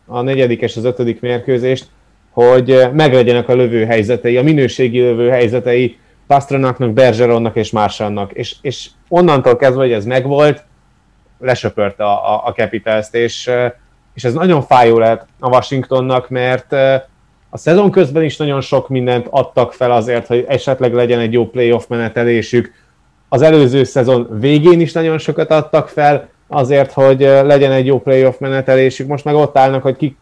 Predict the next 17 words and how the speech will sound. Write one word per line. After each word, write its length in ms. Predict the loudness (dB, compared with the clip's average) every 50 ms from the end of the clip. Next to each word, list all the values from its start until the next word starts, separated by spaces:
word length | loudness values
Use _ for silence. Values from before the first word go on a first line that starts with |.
| _ _
kizúgtak 520 | -6 -4 -2 -2 -2 -2 -2 -4 -6 -4
egy 220 | -2 -2 -2 -2
nyert 300 | -2 -4 -2 -4 -4 -4
meccsel, 560 | -4 -4 -4 -4 -4 -2 0 2 2 2 0 -4 _ _ _
úgyhogy 280 | 0 0 0 0 0 -2
zsinórban 480 | 0 0 0 2 2 2 2 0 -2
négy 220 | -2 -2 -2 -4 -2
találkozót 600 | -2 0 2 2 2 0 -2 -4 -4 -4 -2 0
elveszítettek. 960 | 2 2 2 2 0 -2 -2 -4 -4 -2 0 -2 -2 0 -2 -4 -4 -4 -14 _ _ _ _ _ _ 0
Akit 280 | 0 0 0 0 -2 0
még 140 | 0 -2 0
ki 120 | -2 -2
kell 200 | 0 2 4 4
emelni 320 | 4 2 0 -2 -2 -2
ebből 240 | -2 -2 0 0 0
a 60 | 0
párharcból, 840 | 0 0 0 0 0 0 0 0 0 0 0 0 2 2 0 -2 -4